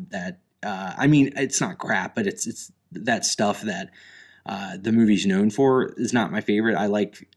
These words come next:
the, the pigeon lady in that movie as well. It, to me, feels just like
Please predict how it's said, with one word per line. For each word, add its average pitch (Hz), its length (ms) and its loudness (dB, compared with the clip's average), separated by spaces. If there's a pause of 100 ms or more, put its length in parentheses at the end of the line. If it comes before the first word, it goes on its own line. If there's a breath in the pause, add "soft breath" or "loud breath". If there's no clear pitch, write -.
(100)
the, 101 440 -2
the 98 200 -4
pigeon 110 400 -2
lady 107 500 0
in 104 200 0
that 110 160 0
movie 104 260 0
as 101 160 -4
well. 104 320 -6 (160)
It, - 220 -6
to 131 100 2
me, 131 320 6
feels 123 560 2
just - 280 -4
like 104 400 -4